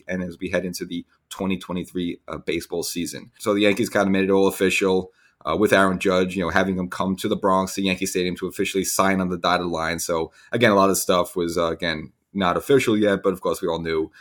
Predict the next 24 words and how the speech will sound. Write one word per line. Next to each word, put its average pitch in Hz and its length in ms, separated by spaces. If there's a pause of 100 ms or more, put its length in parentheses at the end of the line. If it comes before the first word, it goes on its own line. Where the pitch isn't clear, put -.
(140)
Again, 80 160
Judge 82 320
signing 82 340
for 82 220
a 80 60
nine-year 85 400
deal 85 440 (200)
for 85 160
three 95 220
hundred 85 360
sixty - 460
million 82 280
dollars, 117 540 (320)
and 151 140
they 147 40
had 135 100
the 127 60
whole 113 120
press 113 220
conference 104 360
up 101 180
there, 98 360
and, 95 280
uh, 92 260